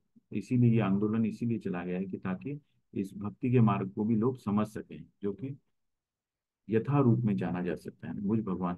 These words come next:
को, क्योंकि भक्ति से ही भगवान कहते हैं, "मुझे समझ सकते हो।" इसीलिए बार बार, बार बार कि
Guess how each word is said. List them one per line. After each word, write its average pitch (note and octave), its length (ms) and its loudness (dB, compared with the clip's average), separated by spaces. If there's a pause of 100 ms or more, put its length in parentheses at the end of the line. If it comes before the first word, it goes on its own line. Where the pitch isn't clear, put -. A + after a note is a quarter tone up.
को, C#3 140 -4
क्योंकि G#2 280 -2
भक्ति G2 380 -2
से A2 120 0
ही G2+ 120 0
भगवान F#2 360 2
कहते F#2 240 2
हैं, A#2+ 60 8
"मुझे G2+ 240 4
समझ F#2+ 320 4
सकते - 340 -6
हो।" B2 140 -8 (560)
इसीलिए A2 300 4
बार G2 240 6
बार, G2 220 2
बार F#2 220 2
बार F#2+ 180 0 (480)
कि G#2+ 80 0